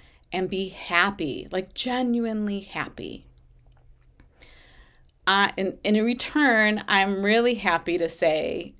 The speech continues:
that both of the shopkeepers that were mentioned in the message a few minutes ago are doing well and they continue to heal. What this shopkeeper and her message reminded me of, and it was so important,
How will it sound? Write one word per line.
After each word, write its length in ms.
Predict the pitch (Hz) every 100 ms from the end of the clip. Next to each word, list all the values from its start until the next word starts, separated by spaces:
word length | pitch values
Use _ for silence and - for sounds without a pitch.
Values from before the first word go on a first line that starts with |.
| -
that 340 | - 175 -
both 300 | - 185 214
of 120 | 226 220
the 80 |
shopkeepers 760 | 220 196 175 - 185 180 175 170
that 160 | 170
were 80 | 180
mentioned 520 | 170 160 160 180 170
in 120 | 165 165
the 40 |
message 440 | 160 160 - 156
a 40 | 160
few 200 | 170 170
minutes 340 | 170 165 -
ago 400 | 165 160 - - -
are 80 | 180
doing 480 | 156 180 202 208 180
well 440 | 165 160 160 -
and 160 | - 170
they 80 | 160
continue 520 | - 156 - 170 165
to 100 | 160
heal. 500 | 160 165 - - - - - - - - - - - - - _ -
What 360 | 180 220 214
this 240 | 233 254 -
shopkeeper 1000 | - - 185 202 - 202 202 196 190 196
and 160 | 180 175
her 180 | 185
message 720 | 185 180 160 165 - 175 170 175
reminded 680 | 170 165 156 156 165 180
me 220 | 196 202
of, 400 | 208 202 208 202 -
and 100 | 185
it 80 | 180
was 120 | 180
so 600 | - - - - 233 240
important, 840 | 247 220 - 185 - 233 254 269